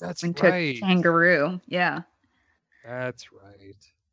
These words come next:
Speaker 1: I actually just bought that on, uh, Vudu recently. I'm gonna watch that again.
Speaker 2: Well, Tank Girl is one I wanna do in the future.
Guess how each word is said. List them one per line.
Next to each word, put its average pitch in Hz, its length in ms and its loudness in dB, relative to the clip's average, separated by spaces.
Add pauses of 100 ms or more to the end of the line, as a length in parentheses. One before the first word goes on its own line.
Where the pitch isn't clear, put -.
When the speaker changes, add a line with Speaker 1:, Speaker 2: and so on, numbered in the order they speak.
(120)
Speaker 1:
I 131 40 -2
actually 160 220 -8
just 127 300 -10
bought 123 200 -6
that 117 220 -6
on, 110 240 -8
uh, 107 300 -4
Vudu 117 300 -2
recently. 107 380 -8
I'm 104 60 -8
gonna 101 140 -8
watch 104 240 0
that 101 160 -4
again. 98 380 -10 (720)
Speaker 2:
Well, 165 420 4 (560)
Tank 202 260 0
Girl 170 240 2
is 156 140 -4
one 156 160 -2
I 151 80 0
wanna 143 260 -2
do 143 160 0
in 135 100 0
the 139 60 -2
future. - 440 -6